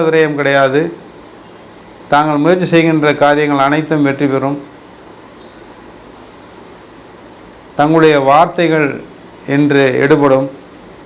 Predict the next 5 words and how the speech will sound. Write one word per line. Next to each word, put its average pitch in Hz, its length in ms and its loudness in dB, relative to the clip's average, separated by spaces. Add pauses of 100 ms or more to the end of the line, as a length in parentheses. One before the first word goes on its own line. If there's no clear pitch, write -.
(1160)
தாங்கள் 170 360 2 (280)
முடிவு 190 200 4 (100)
செய்கின்ற 170 340 4 (100)
விஷயங்கள் 165 480 2
யாவும் 151 380 0